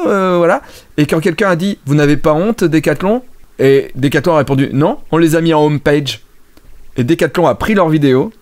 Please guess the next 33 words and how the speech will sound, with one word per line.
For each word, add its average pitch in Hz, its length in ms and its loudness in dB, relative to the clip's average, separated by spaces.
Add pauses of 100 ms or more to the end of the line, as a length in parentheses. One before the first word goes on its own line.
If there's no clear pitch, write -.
(420)
et 139 100 2
l'a 147 160 4
mis 170 220 2
sur 135 200 0
la 131 240 0
homepage 180 720 0
de 143 60 0
Decathlon 143 600 0
partout 160 320 -4
en 147 140 0
France, 151 320 -2
et 135 100 -4
cetera, 120 340 0
et 139 60 -4
cetera. 117 340 -4 (340)
Et 151 80 2
plutôt 233 540 0
que 170 120 0
de, 131 600 2 (320)
euh, 127 200 2
ils 151 140 2
ont 156 80 2
nourri, 220 640 2 (240)
euh, 110 580 0
le 139 140 0
truc - 320 -6
en 95 60 -10
fait 101 200 -10
finalement, 117 480 -4 (200)
et 139 120 2
c'est 143 160 0
devenu 139 480 2
un 117 500 2